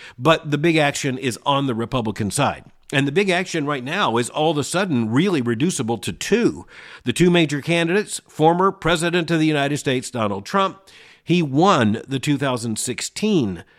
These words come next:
Republican primary in New Hampshire, by the way, and Nikki Haley, his former United Nations ambassador, and of course also a former governor of South Carolina.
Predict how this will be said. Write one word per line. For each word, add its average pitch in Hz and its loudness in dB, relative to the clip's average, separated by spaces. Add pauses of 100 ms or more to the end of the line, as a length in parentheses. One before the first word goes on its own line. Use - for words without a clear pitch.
(160)
Republican 117 -2
primary 101 -4
in 95 -4
New 101 -4
Hampshire, 104 -6
by 95 -4
the 92 -6
way, 147 -2 (320)
and 143 4
Nikki 135 -2
Haley, 156 2
his 151 2
former 160 0
United 123 0
Nations 120 0
ambassador, 151 -2 (320)
and 139 2
of 135 0
course 123 -2
also 117 -2
a 120 -6
former 113 -2
governor 107 -2
of 107 -6
South 95 -6
Carolina. 117 0